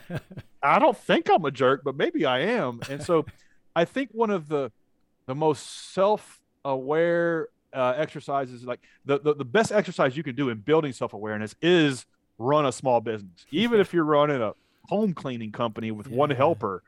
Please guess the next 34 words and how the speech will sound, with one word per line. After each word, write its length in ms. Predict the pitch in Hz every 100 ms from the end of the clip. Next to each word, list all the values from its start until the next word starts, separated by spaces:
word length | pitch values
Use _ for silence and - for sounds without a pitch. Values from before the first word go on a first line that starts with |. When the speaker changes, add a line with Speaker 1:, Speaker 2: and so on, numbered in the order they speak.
| _ -
Speaker 1:
Yeah. 100 | 135
Speaker 2:
uh, 380 | 123 123 120 113
it, 340 | 127 127 120 131
it'll 220 | 180 196
teach 340 | 139 220 208 156
you 160 | 143
things 320 | - 156 135
about 200 | 117 123
yourself 320 | 117 107 123 110
you 200 | 117 180
didn't 340 | 170 131 120
know. 320 | 139 139 95 90 _ _ - -
Speaker 1:
Yeah. 180 | 143 - - 113
Speaker 2:
And, 380 | 135 131 131 131
uh, 160 | 127 131
because 300 | 139 156 160
at 80 |
the 120 | 151 165
end 100 | 185
of 60 |
the 100 | 160
day, 640 | 127 170 175 165 143 127 117 _ _ _
the 120 | 131
marketplace 1080 | 127 143 160 - - 147 135 127 120 - - _ -
is 120 | 127
the 140 | 123 135
ultimate 460 | 143 - 131 110
judge, 640 | 104 139 127 110 107 - _ _ _ _ 135
and 160 | 131
the 60 | 131
marketplace 680 | 135 151 165 - 143 127
is 100 | 120
a 60 | 117
relentless 960 | 120 117 117 135 170 185 180 - -